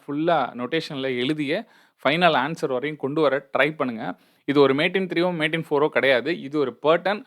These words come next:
இது ஒரு பத்து மூவ் ஆகலாம், இருபது மூவ் ஆகலாம். ஒருவேளை இந்த மேட் நடக்காம அதுக்கு பதிலா காம்பன்சேஷன்ஸ் கூட கிடைக்கலாம். இப்ப நம்ம பார்க்கலாம். குயின் செக், கிங் ஜி எயிட், பிஷப் into ஜி செவன். ரெண்டாவது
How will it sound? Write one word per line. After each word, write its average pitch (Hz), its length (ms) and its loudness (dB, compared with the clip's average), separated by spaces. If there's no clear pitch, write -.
இது 135 140 0
ஒரு 120 140 2
பத்து 127 280 4
மூவ் 196 140 2
ஆகலாம், 175 480 4
இருபது 175 340 6
மூவ் 190 140 6
ஆகலாம். 151 420 8
ஒருவேளை 175 460 6
இந்த 180 160 0
மேட் 165 420 -2
நடக்காம 170 380 6
அதுக்கு 165 380 2
பதிலா 196 260 4
காம்பன்சேஷன்ஸ் 185 800 4
கூட 190 300 2
கிடைக்கலாம். 170 640 8
இப்ப 143 160 4
நம்ம 123 180 2
பார்க்கலாம். 131 580 8
குயின் 233 220 10
செக், 185 460 2
கிங் 202 220 -2
ஜி 185 240 -2
எயிட், 165 460 0
பிஷப் 220 260 2
into 156 500 2
ஜி 131 300 -4
செவன். 113 180 -8
ரெண்டாவது 120 440 0